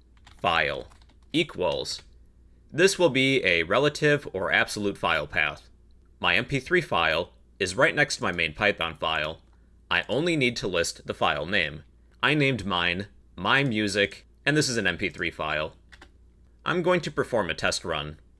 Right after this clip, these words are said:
We're not going to play our sound quite yet. We do have this output that displays, that says, "Hello from the Pygame community." Let's say I set my alarm to nine A M.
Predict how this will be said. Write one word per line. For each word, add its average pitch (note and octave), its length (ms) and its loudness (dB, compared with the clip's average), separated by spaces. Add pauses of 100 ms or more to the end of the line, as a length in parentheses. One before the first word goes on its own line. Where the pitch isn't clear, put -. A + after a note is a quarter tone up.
(180)
We're B2 80 -2
not D#3+ 180 4
going E3 140 6
to - 80 -8
play A2+ 200 4
our F2 80 4
sound E2 360 -6
quite D#2 200 -2
yet. D2+ 280 -2 (1600)
We G#2+ 120 -2
do D3+ 160 4
have F#3+ 180 2
this A2 120 0
output E2+ 360 0
that A#2+ 160 4
displays, B2+ 600 2 (280)
that F#2 180 2
says, F2+ 240 2
"Hello G2 240 2
from G#2+ 140 -8
the F2 80 -6
Pygame F2 420 -2
community." F#2+ 640 -4 (560)
Let's C#3+ 240 2
say A#2 200 6
I F#2+ 40 4
set F#2 240 2
my F2+ 100 2
alarm E2 400 -2
to D#2+ 340 -2
nine D#2 240 0
A D2+ 160 -2
M. D2 260 -6